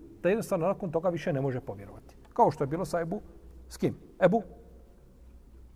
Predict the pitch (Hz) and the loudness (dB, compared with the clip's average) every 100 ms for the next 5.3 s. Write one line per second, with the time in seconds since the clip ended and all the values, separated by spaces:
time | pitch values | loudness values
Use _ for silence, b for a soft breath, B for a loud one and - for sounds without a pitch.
0 | - - - - - - - - - - | -20 -20 -20 -20 -20 -20 -20 -20 -20 -20
1 | - - 226 170 120 98 135 131 151 - | -8 8 8 10 6 0 -4 0 0 -2
2 | - - - - - - - - - - | -14 -20 -20 -20 -20 -20 -20 -20 -20 -14
3 | - 160 120 113 - 170 151 139 131 117 | 0 0 0 -6 -2 2 2 0 -4 -2
4 | 156 185 262 302 - 403 392 - 349 - | -2 -2 2 4 8 10 10 10 8 8
5 | 180 143 120 | 4 6 4